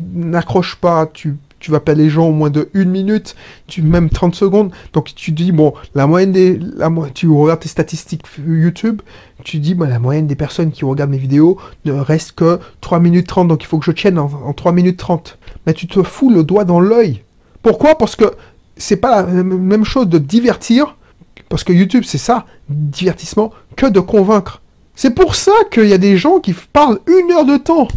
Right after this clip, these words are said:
Tu t'en, tu t'es pas rendu compte que les gars qui f-, gagnaient des millions sur Internet, ils faisaient des vidéos de vente de quinze minutes, vingt minutes. Des g-, et pour vendre des produits à quatre-vingt-dix-sept euros.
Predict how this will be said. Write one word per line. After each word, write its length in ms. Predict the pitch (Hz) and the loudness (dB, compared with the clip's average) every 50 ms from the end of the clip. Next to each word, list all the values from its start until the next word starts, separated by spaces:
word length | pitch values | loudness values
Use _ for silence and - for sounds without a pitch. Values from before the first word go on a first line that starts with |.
| - - - _ _ _ - - - 392 - - | -10 -10 -14 _ _ _ -20 -20 -18 -18 -16 -16
Tu 80 | - - | -8 -2
t'en, 220 | - 262 233 233 | 0 0 0 0
tu 100 | 208 - | -2 -6
t'es 180 | - - 240 214 | -4 -2 -2 0
pas 140 | - 254 | 2 2
rendu 260 | 240 226 214 185 202 202 | 4 4 4 4 4 4
compte 220 | - 330 302 - | 4 4 2 2
que 80 | - 208 | 2 2
les 200 | 175 185 180 160 | 2 4 2 2
gars 200 | - - 254 220 | 2 0 -2 -2
qui 160 | - - 165 | -2 -2 -4
f-, 160 | - - 156 | -4 -4 -2
gagnaient 240 | 143 185 190 220 202 | 0 2 2 2 2
des 100 | 165 165 | 2 4
millions 340 | 165 185 220 240 254 262 220 | 4 4 4 2 2 0 0
sur 140 | - - | 0 -2
Internet, 540 | 180 165 - 175 170 196 233 254 247 - - - - - _ - | -4 -2 -2 -2 0 0 0 -2 -4 -8 -20 -20 -20 -20 _ -8
ils 40 | |
faisaient 220 | - 190 185 214 214 | -4 -2 0 2 2
des 80 | 196 | 2
vidéos 300 | 170 143 147 160 180 165 | 2 0 0 2 2 4
de 100 | 156 160 | 4 4
vente 260 | 156 147 190 233 208 156 | 2 2 2 0 0 0
de 120 | 139 135 131 - | 0 -2 -2 -2
quinze 300 | - 311 262 247 233 202 | -2 0 2 2 2 2
minutes, 340 | 247 262 262 285 285 226 175 | 2 0 2 0 0 0 0
vingt 240 | 147 127 226 247 254 | -2 2 2 2 2
minutes. 480 | 269 277 285 302 294 - - - - _ _ _ _ _ _ _ - | 2 2 4 2 2 2 -2 -14 -18 _ _ _ _ _ _ _ -4
Des 140 | 175 208 226 | 0 2 2
g-, 260 | 180 170 214 - - - - 170 165 104 | 2 2 0 -2 -8 -12 -20 -14 -8 -6
et 60 | 170 | -4
pour 160 | 165 - 254 | -2 0 0
vendre 180 | 226 311 294 214 | 2 4 2 2
des 80 | 196 190 | 2 0
produits 260 | - 220 208 202 269 | 0 0 0 2 0
à 60 | 240 | 0
quatre-vingt-dix-sept 500 | - 185 - 190 185 190 185 - 214 - | -2 -2 -2 0 0 0 0 -2 -2 0
euros. 320 | 240 247 269 262 226 233 | 0 2 2 2 0 -2